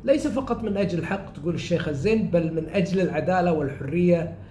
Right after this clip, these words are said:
والإنسانية والشفافية والمسؤولية والسلام، ومن أجل فلسطين اللي ستتحرر بفضل جهودها. الشيخة زين الصباح هي الخليجية، آه، اللي ما همها منصبها وصرحت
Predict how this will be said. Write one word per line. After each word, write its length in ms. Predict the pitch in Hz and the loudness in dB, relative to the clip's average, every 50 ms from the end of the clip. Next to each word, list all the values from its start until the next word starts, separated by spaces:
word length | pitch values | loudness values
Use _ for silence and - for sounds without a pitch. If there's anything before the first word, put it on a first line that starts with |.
| - - - - - - | -18 -20 -20 -16 -2 2
والإنسانية 800 | 185 214 214 214 208 190 175 180 196 190 185 190 196 202 196 | 2 2 4 4 4 2 2 2 0 0 0 0 0 2 4
والشفافية 1000 | 185 175 190 196 - - - 185 175 - 180 156 143 - 190 196 190 190 190 175 147 170 | 4 4 4 4 2 2 0 0 0 2 0 0 0 -2 -2 -2 -2 -2 -2 -2 0 0
والمسؤولية 720 | 196 185 190 190 170 175 165 165 170 165 175 180 175 175 | 0 2 2 0 0 -2 -2 -2 -2 0 2 2 4 4
والسلام، 680 | 165 156 170 160 - - - 156 143 139 135 127 113 110 - - - - - - - 156 | 4 2 0 -2 -2 -4 -6 -6 -4 -4 -4 -6 -6 -8 -10 -12 -14 -16 -16 -10 -6 0
ومن 220 | 165 175 175 175 | 4 4 4 6
أجل 240 | 175 202 175 190 185 | 6 4 4 2 2
فلسطين 640 | - 202 190 175 - - - - 180 180 175 180 175 | 0 0 0 -2 -2 -4 -4 -2 0 0 0 0 0
اللي 240 | 175 165 156 156 143 | -2 -4 -4 -6 -6
ستتحرر 760 | - - 165 - - 135 - - - - 165 160 156 156 151 | -6 -6 -6 -6 -8 -10 -10 -8 -4 -4 -2 0 0 0 -2
بفضل 420 | 139 139 131 - 156 135 135 127 | -2 -4 -6 -6 -4 -4 -4 -4
جهودها. 440 | 117 - 110 107 113 117 113 113 110 110 - - - - - - - - - - - - - - - | -4 -6 -6 -6 -6 -6 -6 -6 -8 -8 -10 -14 -18 -18 -18 -20 -20 -20 -20 -20 -20 -18 -18 -18 -14
الشيخة 360 | - - 262 277 262 269 240 | -2 2 4 4 4 4 4
زين 280 | 190 170 214 233 226 202 | 4 4 4 4 4 2
الصباح 460 | - - - 190 175 214 214 - 196 | 0 -2 -2 0 0 0 0 0 0
هي 100 | 202 190 | 0 0
الخليجية، 800 | 151 - 180 180 175 160 151 165 175 170 165 156 139 127 - - - - - - | 0 0 0 0 0 0 0 -2 -2 0 0 0 0 -2 -6 -10 -14 -16 -14 -8
آه، 480 | 143 139 135 135 131 135 - - 139 | -6 -4 -4 -2 -4 -4 -6 -6 -6
اللي 200 | 156 151 151 151 | -4 -4 -2 -2
ما 260 | 156 170 190 170 170 180 | 0 2 2 2 2 2
همها 220 | 175 151 135 143 | 2 2 0 -2
منصبها 440 | 143 147 139 - - 175 160 147 160 | -4 -4 -6 -4 -4 -4 -4 -2 -4
وصرحت 640 | 160 143 135 131 - 180 180 165 165 151 156 143 | -4 -4 -4 -4 -4 -2 -2 -2 -2 -4 -4 -8